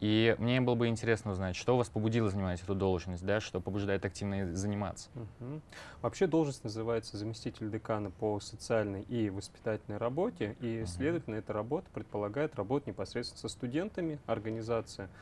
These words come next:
Speaker 2: а, мероприятий, связанных с тем, чтобы наши студенты нормально и хорошо акклиматизировались в стенах нашего Казанского федерального университета.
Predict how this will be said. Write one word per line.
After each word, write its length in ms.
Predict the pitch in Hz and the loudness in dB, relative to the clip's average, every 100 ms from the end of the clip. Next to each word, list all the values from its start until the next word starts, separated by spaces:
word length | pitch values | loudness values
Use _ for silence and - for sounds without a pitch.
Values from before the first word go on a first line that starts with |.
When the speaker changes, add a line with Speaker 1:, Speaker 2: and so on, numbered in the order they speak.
| - - - - | -18 -18 -10 -2
Speaker 2:
а, 120 | 107 | 2
мероприятий, 540 | 107 113 139 180 226 | 2 2 2 2 0
связанных 460 | - - 160 160 127 | -2 0 2 2 -2
с 100 | - | -2
тем, 240 | - 180 | 0 0
чтобы 380 | - - 123 107 | 0 0 0 0
наши 220 | 107 107 | -2 -4
студенты 440 | - 104 143 190 - | -6 -4 -2 -4 -4
нормально 480 | 107 101 110 160 180 | -4 -2 2 2 2
и 60 | 120 | -2
хорошо 400 | - 101 - 131 | -2 -2 0 0
акклиматизировались 800 | - 107 101 107 107 175 165 120 | 2 -2 -2 -4 0 2 0 -4
в 40 | |
стенах 360 | - 104 139 - | -6 -4 -4 -4
нашего 260 | 131 - | -4 -4
Казанского 480 | 107 101 110 131 - | -4 -2 -2 -4 -6
федерального 500 | - 104 101 117 110 | -6 -2 0 0 0
университета. 720 | 104 101 - - - 107 92 | -4 -4 -6 -10 -2 -2 -2